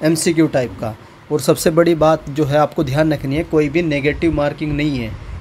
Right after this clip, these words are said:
no negative marking। तो इसलिए आप लोग इस form को ज़रूर भरिएगा। और क्या पैटर्न होगा वो मैं आप लोगों को इस video के एंड में बताऊंगा। बाकी अगर कोई information है वो मैं, हम देख लेते हैं। अगर आपको बताने की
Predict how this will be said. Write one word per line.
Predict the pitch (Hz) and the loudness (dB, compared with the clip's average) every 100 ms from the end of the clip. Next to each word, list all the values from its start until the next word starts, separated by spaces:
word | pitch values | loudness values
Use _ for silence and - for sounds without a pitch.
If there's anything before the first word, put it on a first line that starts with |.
| - | -8
no | 151 160 190 | 0 4 4
negative | 185 156 151 143 127 | 4 2 0 0 -4
marking। | 120 113 117 101 104 - | -4 -6 -10 -10 -12 -12
तो | - | -8
इसलिए | 170 196 185 | -4 0 2
आप | 151 143 | 2 0
लोग | 147 | -6
इस | 139 | -6
form | - 135 135 | -6 -6 -4
को | 190 202 - - - | -6 -6 -14 -20 -6
ज़रूर | 139 165 160 | 2 4 4
भरिएगा। | 131 120 117 107 101 - - - - - 135 | 0 -2 -4 -6 -12 -18 -20 -20 -20 -12 -6
और | 131 127 - - | -2 -2 -4 0
क्या | 170 | 2
पैटर्न | 170 175 160 160 | 4 2 2 2
होगा | 160 165 | 2 2
वो | 151 151 | 2 2
मैं | 151 | 0
आप | 139 | 0
लोगों | 143 139 139 | -2 -4 -6
को | 156 | -6
इस | - | -4
video | 151 143 135 | -2 -2 -4
के | - | -4
एंड | 143 143 | -2 0
में | 151 156 | 0 0
बताऊंगा। | 156 156 156 165 - - - - - | 2 2 2 -2 -6 -10 -14 -12 -2
बाकी | 139 135 156 | -2 0 2
अगर | 156 | 0
कोई | 147 160 | 0 0
information | 156 143 151 147 147 - 139 | 0 0 0 0 0 -2 -2
है | 156 170 | 0 0
वो | 143 | 0
मैं, | 131 | -2
हम | 127 120 | -4 -4
देख | 131 143 | -4 -4
लेते | 139 139 | -6 -4
हैं। | 151 156 | -4 -4
अगर | 143 139 | 0 0
आपको | 135 151 | 0 -2
बताने | 131 135 135 | -6 -4 -6
की | 135 139 | -6 -10